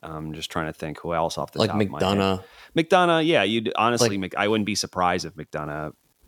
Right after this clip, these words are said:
Speaker 1: got put on it just because he's been considered the workhorse still, you know. So we'll s-, we'll see how he acquits himself in Nashville next year. If, if McDonough looks good early on or is solid still,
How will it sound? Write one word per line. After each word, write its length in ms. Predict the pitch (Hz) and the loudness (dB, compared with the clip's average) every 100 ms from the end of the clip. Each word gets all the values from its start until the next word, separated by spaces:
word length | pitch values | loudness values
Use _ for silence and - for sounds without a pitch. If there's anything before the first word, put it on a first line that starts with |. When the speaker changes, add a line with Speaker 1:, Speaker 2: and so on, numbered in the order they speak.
| _ - | _ -8
Speaker 1:
got 280 | 82 - | -6 -6
put 140 | - 82 | -6 -6
on 180 | 76 69 | -6 -8
it 80 | |
just 240 | - 73 - | -10 -10 -10
because 340 | 64 80 69 | -14 -12 -12
he's 300 | 78 71 - _ _ _ _ - | -14 -14 -18 _ _ _ _ -8
been 180 | 82 76 | -8 -8
considered 420 | 78 - 82 80 | -10 -6 -6 -6
the 100 | 82 | -4
workhorse 500 | 85 73 - 73 71 | -4 -4 -4 -6 -4
still, 580 | - - 85 64 62 - | -6 -4 -4 -4 -6 -8
you 120 | 87 | -8
know. 300 | 80 73 76 _ _ _ _ _ | -6 -8 -12 _ _ _ _ _
So 200 | - 87 | -6 -2
we'll 100 | 95 | 0
s-, 120 | 104 - | -2 0
we'll 120 | 110 | -2
see 200 | 107 110 | 0 2
how 140 | 98 92 | 2 0
he 60 | |
acquits 220 | 85 92 | -2 -4
himself 340 | 92 87 90 82 | -6 -2 -4 -4
in 80 | 82 | -8
Nashville 380 | 78 82 85 | -6 -8 -6
next 220 | 92 - 101 | -6 -6 -4
year. 140 | 90 | -2
If, 140 | 80 - | -4 -4
if 180 | 92 - | -8 -6
McDonough 380 | 92 98 98 | -6 -4 -2
looks 220 | 98 - - | -2 -4 -2
good 360 | 104 107 113 - - - | 2 2 0 -12 -20 -2
early 280 | 95 95 92 | 0 2 0
on 240 | 92 104 | 0 -2
or 140 | 90 87 | -2 -6
is 200 | - - | -8 -2
solid 440 | 92 90 92 92 | 2 2 2 -2
still, 560 | - - 92 98 123 | -8 -2 0 2 0